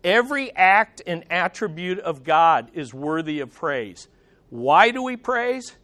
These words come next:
Because of every act and attribute of God. Look at verse two. "Praise him for his mighty deeds. Praise him according to his excellent," or you could translate that,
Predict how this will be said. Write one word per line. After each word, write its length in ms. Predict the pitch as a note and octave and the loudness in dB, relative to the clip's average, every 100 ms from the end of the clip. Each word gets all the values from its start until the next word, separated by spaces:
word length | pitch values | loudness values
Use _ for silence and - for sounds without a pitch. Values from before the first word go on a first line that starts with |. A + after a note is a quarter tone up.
| _ _ _ | _ _ _
Because 400 | E3+ - F3+ C#3+ | -12 -4 -2 -2
of 200 | B2+ - | -6 -6
every 520 | F3 G#3 A3+ A#3 A3+ - - | -4 -4 -4 -6 -8 -10 -4
act 460 | F3 G3 G3 - | 0 0 -2 -6
and 180 | D#3 D#3 - | -10 -10 -6
attribute 600 | E3 E3+ - D#3 D#3+ D3+ | -4 -4 -8 -10 -8 -8
of 80 | C#3 | -2
God. 240 | C#3 A#2+ | -2 0
Look 160 | F#3 C4 | -2 0
at 80 | A3 | 2
verse 220 | A3 - | 0 0
two. 320 | - F3 B2+ - _ _ _ _ _ _ _ _ _ _ _ C3 | -2 -2 -4 -12 _ _ _ _ _ _ _ _ _ _ _ -20
"Praise 420 | - D3 F3+ G3+ | -4 0 0 0
him 160 | A#3+ B3 | 0 0
for 200 | - G3+ | 2 4
his 160 | E3 D3 | 2 0
mighty 400 | C#3+ D#3+ F#3+ A3+ | -2 -2 -4 -2
deeds. 560 | F3 D#3 E3 E3 - _ _ _ _ _ _ - | -2 -2 -4 -10 -18 _ _ _ _ _ _ -2
Praise 440 | F#3+ B3 C4 E3+ | 6 6 6 0
him 300 | C#3+ D3 D#3 _ _ - | -4 -6 -10 _ _ -6
according 540 | D3+ - G#3 A3+ A#3 A3 | -6 6 6 8 2 -4
to 140 | G#3+ F#3+ | -4 -2
his 320 | E3 D3 - - | -2 -4 -6 0
excellent," 600 | G#3 A#3 - A#3+ B3 B3+ | 0 0 -4 -2 -2 -4
or 100 | D#3 | -6
you 100 | D3 | -8
could 180 | D3+ A#2+ | -8 -10
translate 580 | - G3+ G#3+ A3+ G#3+ F#3+ | -6 -4 -4 -4 -4 -2
that, 260 | G#3 G3+ | 0 0